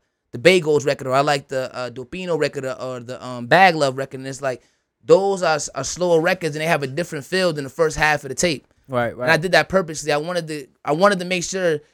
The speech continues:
Speaker 1: because I come, like I said, I love hip hop so much. I wanted to make sure I rapped on there, but I wanted to also get into a more, you know, different energy and kinda get into that, s-, slow it down a little bit and get into some real melodic, like, dope stuff that people can really, you know, rock out to.
Speaker 2: Right,
Speaker 1: You know what I'm
Speaker 2: right.
Speaker 1: saying?
Speaker 2: And that's,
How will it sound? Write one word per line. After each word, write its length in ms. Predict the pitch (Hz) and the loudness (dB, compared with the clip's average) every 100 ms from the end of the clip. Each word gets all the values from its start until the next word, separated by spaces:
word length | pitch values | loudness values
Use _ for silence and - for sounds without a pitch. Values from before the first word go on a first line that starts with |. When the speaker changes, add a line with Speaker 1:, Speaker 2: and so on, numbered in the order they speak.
| _ | _
Speaker 1:
because 240 | 135 185 | 0 2
I 140 | 170 156 | 2 2
come, 320 | - 170 151 | 2 2 -2
like 140 | - 139 | -6 -2
I 60 | |
said, 160 | 147 165 | 2 4
I 60 | 139 | 6
love 280 | 143 160 147 | 8 6 8
hip 200 | 165 165 | 4 4
hop 160 | 147 | -2
so 100 | - | -4
much. 220 | 139 156 | 2 2
I 40 | 143 | 2
wanted 180 | 147 143 | -2 -4
to 20 | |
make 100 | 143 | -2
sure 120 | 147 | 2
I 80 | 131 | 2
rapped 340 | 123 160 - | 6 4 4
on 120 | 139 127 | -6 -4
there, 120 | 123 | -4
but 100 | 127 | -2
I 40 | |
wanted 240 | 135 135 131 | -2 -4 2
to 60 | |
also 460 | 151 147 143 131 117 _ _ _ _ _ _ _ - | 2 2 -2 -4 -4 _ _ _ _ _ _ _ 2
get 160 | 139 | 4
into 320 | 147 131 156 135 | 4 0 -2 -2
a 60 | |
more, 380 | 135 147 139 131 | 2 2 4 2
you 160 | 135 151 | 2 0
know, 180 | 127 | 0
different 320 | 127 147 147 131 | 0 -2 -2 -4
energy 300 | 151 127 135 | -4 -4 -6
and 100 | 127 | -2
kinda 200 | 156 135 | -2 0
get 160 | 139 | -2
into 180 | 131 151 | -2 0
that, 240 | 135 127 - | 2 2 -2
s-, 200 | - - | -8 -8
slow 220 | - 156 | 0 2
it 80 | 143 | 4
down 240 | 147 143 | 4 4
a 20 | 139 | 2
little 140 | 139 | 0
bit 180 | 139 123 | -2 -4
and 100 | 131 | -4
get 120 | 135 | -6
into 140 | 131 | -6
some 140 | 135 131 | -10 -2
real 120 | 139 | -2
melodic, 500 | 135 131 139 135 131 _ _ _ - | -2 2 4 4 0 _ _ _ -6
like, 180 | 127 123 | -6 6
dope 200 | 143 131 | 4 6
stuff 200 | 147 131 | 2 2
that 100 | 131 | -4
people 200 | 135 127 | -6 -6
can 120 | 127 | 2
really, 220 | 135 135 | 2 2
you 140 | 127 | -2
know, 120 | 147 127 | 0 4
rock 220 | 135 143 | 2 2
out 200 | 147 - | -6 -6
to. 180 | 110 _ | -20 _
Speaker 2:
Right, 200 | 131 131 | 6 6
Speaker 1:
You 60 | 107 | 6
know 20 | |
what 0 | |
I'm 40 | |
Speaker 2:
right. 80 | 139 | 4
Speaker 1:
saying? 80 | 123 | 4
Speaker 2:
And 80 | 117 | 2
that's, 200 | 160 | 0